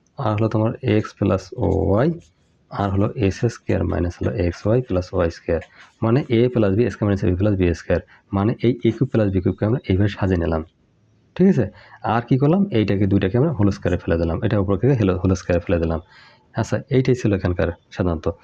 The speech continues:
তারপরে আমরা আসি তৃতীয় ভগ্নাংশটা লেখো। তৃতীয় ভগ্নাংশ, তৃতীয় ভগ্নাংশটা কী ছিল? আমি লেখি আগে। My dear student, আমি মনে করি ভিডিওটা সুন্দরভাবে দেখবেন, একটা ভালো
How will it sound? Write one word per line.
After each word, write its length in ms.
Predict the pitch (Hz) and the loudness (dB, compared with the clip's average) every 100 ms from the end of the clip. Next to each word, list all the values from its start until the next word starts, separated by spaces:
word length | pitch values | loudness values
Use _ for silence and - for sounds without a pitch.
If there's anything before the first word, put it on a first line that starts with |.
| - - _ - | -20 -20 _ -4
তারপরে 300 | 110 120 139 139 | -2 0 0 2
আমরা 120 | 135 | 2
আসি 120 | 131 143 | 0 -2
তৃতীয় 220 | - 107 101 | -2 0 0
ভগ্নাংশটা 460 | 90 82 80 85 82 | 0 0 -2 -2 0
লেখো। 160 | 82 - - _ - - _ - | 0 -4 -10 _ -20 -20 _ -6
তৃতীয় 380 | 107 98 - 107 131 170 123 87 | -2 -2 2 2 2 -2 -4 -2
ভগ্নাংশ, 440 | 87 85 80 80 - 87 - - - _ _ _ _ _ _ _ | 0 0 -2 -6 -8 -10 -14 -20 -20 _ _ _ _ _ _ _
তৃতীয় 220 | - 113 135 | -2 2 4
ভগ্নাংশটা 440 | 123 131 123 139 135 | 4 2 0 0 0
কী 80 | - 135 | 2 0
ছিল? 120 | - 160 120 | 2 0 2
আমি 120 | 104 98 | 2 2
লেখি 200 | 104 - 85 | 0 -2 0
আগে। 140 | 85 127 - _ - | 2 0 -4 _ -4
My 100 | 107 123 | 0 2
dear 120 | 143 | 2
student, 240 | - 151 151 - _ _ | 2 0 0 -4 _ _
আমি 160 | 113 123 127 | 0 2 2
মনে 140 | 104 117 | 2 2
করি 140 | 117 139 113 | 2 2 4
ভিডিওটা 280 | 101 101 123 - | 2 2 0 0
সুন্দরভাবে 380 | 95 95 104 101 | 0 2 2 2
দেখবেন, 260 | 95 95 120 131 98 | 0 2 -2 -2 -6
একটা 140 | - 98 | -2 0
ভালো 180 | 92 | 0